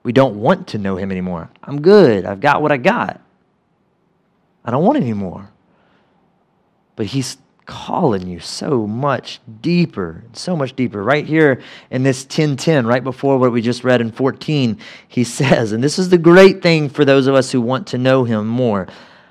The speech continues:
"I came that they may have life and have it abundantly." He wants to give more of himself to us, more of himself to you, more of himself to me.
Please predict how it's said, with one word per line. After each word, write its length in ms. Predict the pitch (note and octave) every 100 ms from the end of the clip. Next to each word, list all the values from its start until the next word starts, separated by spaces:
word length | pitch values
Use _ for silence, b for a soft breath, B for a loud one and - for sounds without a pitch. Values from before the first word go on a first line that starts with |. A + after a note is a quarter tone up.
| B _ _
"I 320 | - D3+ F3 F#3+
came 600 | F#3+ - F#3+ F#3+ F#3+ E3+
that 200 | C#3+ C3
they 280 | D#3 E3+
may 200 | E3 C3+
have 380 | A#2 C3 E3+ E3
life 600 | B2+ C3 C#3+ C#3+ D3 - -
and 160 | A#2+
have 460 | G#2 - C#3 C3+ B2+
it 260 | C3+ C3 - -
abundantly." 1040 | A#2+ - C3 C#3+ B2+ G#2+ G2+ F#2+ F2+ E2+ B B B B -
He 220 | - F3
wants 520 | D3+ D#3+ F#3 F3+ -
to 120 | -
give 460 | C3 A2+ F3+ F#3+ C#3
more 320 | D3+ E3+ F3+
of 220 | D#3+ D3+
himself 680 | D3 D#3+ - - F#3 E3+ -
to 240 | - A#2+
us, 460 | G2 - - - - b b b b
more 260 | C3+ G3 G#3+
of 80 |
himself 420 | G3+ F#3 - G3 -
to 120 | G3
you, 180 | G3 G#3+
more 200 | D#3+ A#3
of 60 |
himself 420 | A#3 G#3 A3+ A3 -
to 120 | G#3+
me. 460 | G#3+ D4 C#3+ F2+